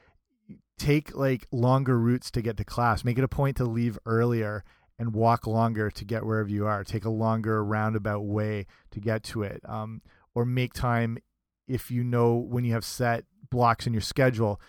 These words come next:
make that your workout time. Just be more active. I-, if you think, like, I've seen this so many times, like, people who are super active in high school, they're playing, like, three sports,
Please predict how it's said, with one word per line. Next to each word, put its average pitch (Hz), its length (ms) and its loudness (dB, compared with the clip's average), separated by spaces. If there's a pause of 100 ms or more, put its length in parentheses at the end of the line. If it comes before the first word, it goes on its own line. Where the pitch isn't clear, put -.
(140)
make 120 220 -2
that 120 180 0
your 113 100 0
workout 113 440 0
time. 101 320 -6
Just 123 340 -4
be 131 240 0
more 120 260 0
active. 110 500 -2 (800)
I-, 151 40 -6
if 147 280 2
you 151 80 6
think, 165 300 0
like, 139 260 2 (800)
I've 131 80 -4
seen 156 140 0
this 160 100 0
so 143 160 2
many 135 140 2
times, 120 320 0
like, 117 100 -2
people 120 300 0
who 117 80 4
are 110 340 2 (260)
super 147 520 2
active 123 320 0
in 113 60 0
high 110 180 2
school, 110 240 -2
they're 110 100 0
playing, 123 260 -4
like, 113 240 -6 (200)
three 131 200 0
sports, - 760 -4